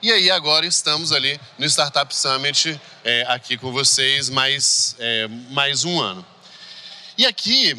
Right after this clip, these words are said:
é interessante porque aí vai muito da tese do P L G, né? A gente tem muito pouco recurso.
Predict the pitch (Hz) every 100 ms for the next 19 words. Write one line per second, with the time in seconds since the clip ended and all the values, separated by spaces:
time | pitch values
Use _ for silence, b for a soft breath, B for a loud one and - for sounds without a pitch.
0 | 135 160 202 180 - 185 196 - 180 -
1 | 151 131 127 139 147 143 151 180 147 139
2 | - 127 117 123 120 127 123 120 113 104
3 | 113 127 - B B 139 160 147 165 180
4 | 196 220 196 214 208 190 208 196 214 156
5 | -